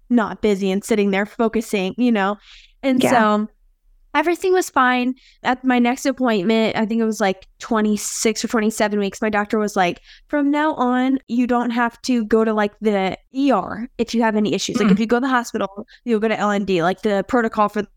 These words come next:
Speaker 1: the hospital was twenty-four and up. Um, you
Speaker 2: Yeah.
Speaker 1: go to L and D.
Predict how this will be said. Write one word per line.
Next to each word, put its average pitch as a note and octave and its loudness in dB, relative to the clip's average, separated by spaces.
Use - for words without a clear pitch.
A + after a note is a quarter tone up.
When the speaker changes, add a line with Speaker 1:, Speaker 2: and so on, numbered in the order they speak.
Speaker 1:
the G3 -4
hospital F#3+ 0
was F3+ -4
twenty-four G#3 0
and E3+ -4
up. C#3 -2
Um, F3+ 0
you C4 4
Speaker 2:
Yeah. G#3+ 2
Speaker 1:
go G3+ 0
to F#3 -4
L F3 -2
and G2+ -4
D. - -10